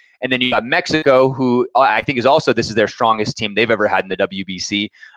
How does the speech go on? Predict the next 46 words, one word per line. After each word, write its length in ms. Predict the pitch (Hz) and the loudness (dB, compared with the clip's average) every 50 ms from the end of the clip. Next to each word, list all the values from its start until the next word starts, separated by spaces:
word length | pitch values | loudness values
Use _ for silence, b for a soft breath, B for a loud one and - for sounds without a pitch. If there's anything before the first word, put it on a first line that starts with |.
| B | B
Um, 220 | 101 104 104 104 101 - | -2 0 0 0 0 2
I 160 | 123 123 123 | 2 4 4
would 120 | 123 123 | 2 2
say 140 | - - 131 | 2 2 2
that 160 | 113 117 - | 2 2 2
they're 180 | - 120 117 117 | 2 2 2 2
just 300 | 104 - 123 - - - | 0 -4 -4 -4 -4 -4
slightly 560 | - 123 117 117 120 123 131 113 127 131 135 | -2 0 2 2 2 2 2 0 2 0 2
behind 420 | 127 135 127 127 135 131 135 135 | 2 2 2 2 0 0 0 0
Venezuela 480 | 127 139 143 139 123 139 147 147 147 151 | 0 2 2 2 4 4 6 6 6 6
and 120 | 151 147 | 4 2
Puerto 240 | - 151 151 147 151 | 2 2 4 6 6
Rico. 320 | 156 160 156 - 175 180 180 - _ _ _ | 4 4 4 4 4 4 2 0 _ _ _
They're 160 | - 123 127 131 | 2 2 4 4
also 180 | 131 117 - _ _ _ - - | 4 2 -2 _ _ _ -8 -2
competitive. 500 | - 101 101 101 101 104 104 104 104 101 _ B B B | -2 0 2 2 2 2 4 2 2 0 _ B B B
And 100 | B - | B -6
then 120 | - 131 120 | -6 -6 -4
Korea, 720 | - - 127 120 120 131 185 277 277 185 151 139 147 156 151 _ _ _ _ _ _ _ - | -2 -4 -2 -2 0 2 2 4 4 4 4 4 4 2 0 _ _ _ _ _ _ _ -2
who 400 | - 151 147 143 139 135 139 151 | 2 4 4 4 4 4 2 2
is 140 | 143 120 | 0 -2
probably 440 | - - 160 170 175 170 147 160 151 131 | 0 0 2 2 2 4 4 4 4 4
that 200 | 131 131 139 139 | 4 2 2 0
same 300 | - - 156 156 151 151 | 0 0 0 0 0 -2
tier 260 | - 151 156 160 160 | 0 2 2 2 2
for 200 | - - 160 151 | 2 0 -2 -2
me, 340 | 147 147 156 156 214 214 B B B B B B B | 0 0 -2 -2 -2 -6 B B B B B B B
they're 240 | 120 127 160 208 220 | 0 2 4 4 4
on 100 | 185 160 | 4 2
the 140 | 135 120 120 | 2 2 4
other 180 | 123 127 143 151 | 4 4 4 2
side 240 | - - 165 160 | 4 4 4 4
of 60 | 175 160 | 4 2
the 100 | - - | 0 2
bracket 440 | - 175 175 185 - 214 214 - | 2 2 2 2 2 2 0 2
without 480 | - 113 127 117 117 - 101 110 135 151 - | 2 2 2 2 2 0 2 2 2 2 2
any 180 | 139 147 156 | 2 2 2
of 100 | 160 139 | 2 4
those 160 | 147 160 160 - | 4 2 2 2
teams 180 | - 170 151 | -2 -2 0
I 80 | 160 156 | 0 0
just 160 | 156 156 - | 0 0 -2
mentioned, 260 | 156 156 151 - 147 | -2 -2 -2 -2 -6
except 280 | 117 - - 139 - - | -4 -2 0 -2 -2 -2
for 80 | 120 | -4
Japan. 400 | 107 - 98 113 113 120 127 170 | -10 -8 -4 -2 0 0 -2 -4